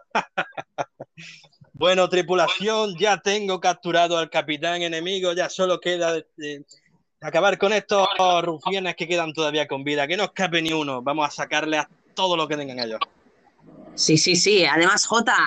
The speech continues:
Speaker 2: si quieres, ahora que has acabado la batalla, cuéntanos alguna cosita más de los piratas.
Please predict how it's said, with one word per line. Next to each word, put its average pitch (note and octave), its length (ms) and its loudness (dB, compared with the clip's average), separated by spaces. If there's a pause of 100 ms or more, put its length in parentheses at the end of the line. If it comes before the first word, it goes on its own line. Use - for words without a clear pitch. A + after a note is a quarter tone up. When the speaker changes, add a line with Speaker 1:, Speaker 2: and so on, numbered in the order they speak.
Speaker 2:
si G3 220 -14
quieres, A#3 360 -2
ahora A#3+ 260 2
que - 60 -8
has A#3+ 100 -4
acabado A#3+ 300 4
la A#3 80 6
batalla, A3+ 640 2
cuéntanos A#3 460 2
alguna G3+ 360 0
cosita G3 400 0
más F#3+ 240 2
de F3 80 4
los E3+ 180 2
piratas. D3+ 680 0